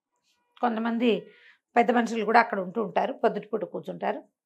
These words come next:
ఈ న్యాయాధికారి ఉన్నాడు. ఇది ఉదయం ఒక పదకొండు గంటలు, పది గంటల వేళ. వెళ్ళేసరికల్లా రెండు వాదనలు విన్నారు. ఖచ్చితంగా ఈ చెప్పుల జత ఎవడో ఒకడిది,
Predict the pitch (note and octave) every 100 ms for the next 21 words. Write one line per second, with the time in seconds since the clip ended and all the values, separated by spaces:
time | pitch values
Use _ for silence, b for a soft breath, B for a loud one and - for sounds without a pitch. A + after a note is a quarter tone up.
0 | _ _ C4+ A#3+ A3+ A3 G3+ F3+ E3+ E3+
1 | G#3 F#3+ - - _ _ B3 A3+ G#3 G#3
2 | A3 A3+ G3 G3 E3 F3 E3+ F3+ G3+ G3+
3 | F3+ F3 E3 G#3 F#3+ F3+ - - _ _
4 | _ _ _ _ _ _ _ _ _ C#4
5 | C#4+ B3+ B3+ A#3+ C4+ D4 A#3+ A3 G#3+ G3+
6 | F#3 F3+ E3+ G#3+ F3 D#3 - _ _ _
7 | _ _ _ _ _ _ _ _ _ _
8 | _ _ C4 C4 D4+ D#4 D4+ E4 E4 D4
9 | B3+ C#4+ A#3+ C4 D#4+ C#4+ A#3 B3 A#3+ A3
10 | F#3 F#3